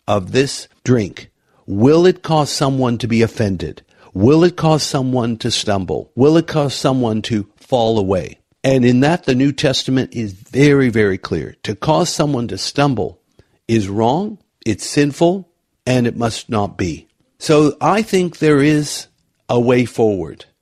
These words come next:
We need to be as accurate to what the Scripture is saying as possible. And ultimately, as I said, you're best to get your advice from your local church. If they discourage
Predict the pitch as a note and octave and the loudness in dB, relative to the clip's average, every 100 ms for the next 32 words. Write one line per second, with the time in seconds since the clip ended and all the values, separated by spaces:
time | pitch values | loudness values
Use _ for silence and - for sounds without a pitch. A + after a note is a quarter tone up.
0 | _ _ A#2 B2 A#2+ C#3 E3 D#3+ E3+ C#3 | _ _ 0 2 4 2 2 -2 0 0
1 | B2 - B2+ A#2 G2 _ - _ F#2+ G#2+ | 0 -2 0 0 -2 _ -20 _ -6 -6
2 | - B2 C#3+ - D3+ C3+ D3 G#2 A2 - | -2 -2 -2 0 -2 -2 -4 0 -2 -2
3 | - C3 C3 - G2+ - A#2 A2+ F2+ - | -4 -2 -2 -2 -4 0 0 0 -4 -8
4 | - C3 C3 C3+ D3 F#3 _ _ - C3 | -2 -2 -2 -4 -4 -6 _ _ -4 0
5 | B2+ A#2+ A2+ - B2+ D3 D#3+ D3+ E3 D3 | 2 0 -4 -2 0 2 2 2 2 2
6 | D3+ D#3 C#3 - G#2+ E2+ - _ _ _ | 0 0 -2 0 0 -2 -8 _ _ _
7 | G#2+ A#2 A2 B2 C3 - - D3 D3+ - | -2 0 0 0 0 -2 -4 -2 -2 0
8 | C#3 A2 A#2 A2+ - G#2+ G2+ G#2 A2 A2+ | -2 0 -2 -2 -6 -4 -2 0 0 0
9 | A2+ - D#2+ D2 - _ - B2 - A2+ | -6 -4 -6 -8 -16 _ -2 -2 2 2
10 | G2 G#2 - C3+ C3 C#3 C3 - | 2 -2 -2 2 4 2 -2 -8